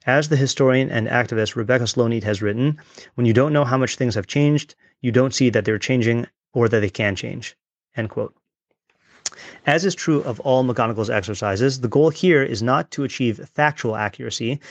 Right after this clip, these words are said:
but to, quote, "learn to control your imagination," end quote. By practicing episodic memory with your actual past, using your imagination to recall those lived experiences in rich detail, you will become proficient in simulating future experiences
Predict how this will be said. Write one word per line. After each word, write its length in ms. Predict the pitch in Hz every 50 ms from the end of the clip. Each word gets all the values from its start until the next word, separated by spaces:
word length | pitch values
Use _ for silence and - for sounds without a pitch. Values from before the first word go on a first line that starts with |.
| - - - _ _ _
but 220 | - 127 127 - -
to, 260 | - 135 127 117 110
quote, 420 | - - - - 147 127 120 - - -
"learn 380 | 127 120 117 127 139 151 160
to 80 | 151 -
control 460 | - 143 120 - - 135 123 120 117
your 180 | 113 113 110 104
imagination," 580 | 107 107 101 90 92 104 101 95 - - 110
end 180 | - - 120 110
quote. 220 | - 113 107 - _ _ _ _ _ _ _ _ _ _ _ _ _ _ _ _ - _ -
By 100 | - 123
practicing 540 | 117 - - 170 180 180 - 175 185 190 180
episodic 440 | - 147 139 147 - 151 139 135 113
memory 380 | 117 117 117 117 113 107 107
with 220 | 110 107 104 98 107
your 120 | 110 107
actual 400 | 127 139 - 175 - - 123 107
past, 520 | - - 113 104 95 104 120 - - - -
using 280 | - 120 123 127 147 147
your 120 | 131 131
imagination 560 | 127 123 123 120 110 107 123 120 113 - - 110
to 100 | - 113
recall 380 | 113 104 - - 131 123 120 110
those 320 | 98 117 113 110 95 87
lived 340 | 101 104 131 147 143 131 139
experiences 580 | - - - - 127 117 113 107 101 110 101
in 140 | 113 113 104
rich 220 | 107 110 107 - -
detail, 460 | 110 98 - 104 101 104 110 123 - - - - - - _
you 80 | - 127
will 120 | 135 131
become 260 | 120 127 - 147 143
proficient 480 | 135 - 120 - - 160 143 - 165 151
in 140 | 151 123 101
simulating 520 | - - 147 143 143 131 135 127 123 120
future 320 | 107 - 135 123 - 127 120
experiences 600 | 113 - - - 127 120 113 101 117 113 107